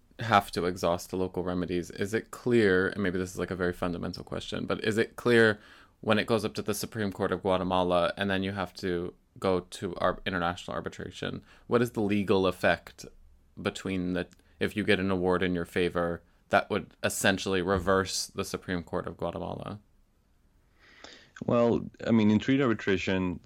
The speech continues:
Speaker 2: typically you can't really reverse the decision that a
Speaker 1: No,
Speaker 2: domestic
Speaker 1: you'd have
Speaker 2: court has made.
Speaker 1: contradictory decisions,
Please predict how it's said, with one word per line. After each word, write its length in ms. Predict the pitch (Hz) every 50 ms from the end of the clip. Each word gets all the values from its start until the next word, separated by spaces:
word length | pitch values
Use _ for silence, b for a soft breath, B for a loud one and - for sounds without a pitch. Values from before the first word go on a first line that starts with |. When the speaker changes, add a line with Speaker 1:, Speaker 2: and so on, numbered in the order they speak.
| _
Speaker 2:
typically 520 | - 107 101 - 123 110 - - 90 87 87
you 140 | 85 85
can't 260 | 78 - - 95 95 92
really 160 | 90 85 78
reverse 880 | 78 85 80 73 78 87 90 92 85 82 82 - - - - - - - _ _ _ _ _
the 400 | - 85 82 80 80 76 78 78 - _ _ _ _ -
decision 520 | - 87 82 - 92 82 - 92 80 78
that 120 | 76 73 -
a 80 | 73
Speaker 1:
No, 0 |
Speaker 2:
domestic 320 | 76 - 120 101 92 95 98
Speaker 1:
you'd 120 | 113 101
have 140 | 113 107 98
Speaker 2:
court 120 | 87 87
has 20 | 98
made. 40 | 104
Speaker 1:
contradictory 560 | 95 - - 87 92 87 - - 92 87 82
decisions, 600 | 80 85 - - 71 62 - - - - - -